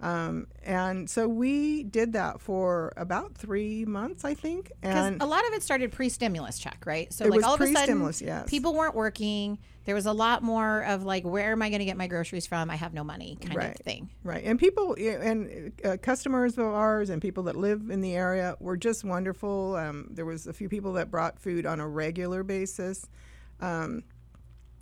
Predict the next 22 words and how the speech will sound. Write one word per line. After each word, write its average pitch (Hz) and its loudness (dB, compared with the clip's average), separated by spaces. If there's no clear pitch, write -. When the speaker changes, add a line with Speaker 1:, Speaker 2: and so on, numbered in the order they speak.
Speaker 1:
and 214 2
I 208 6
had 226 6
so 190 0
many 196 0
people 196 -6
that 165 -2
live 185 -2
downtown, 180 -2
some 269 -2
homeless 220 -2
and 202 -4
some 202 -2
not, 180 -2
that 190 -2
just 185 -2
said, 180 0
"You 190 2
have 170 2
no 170 -2
idea 170 -2
what 170 0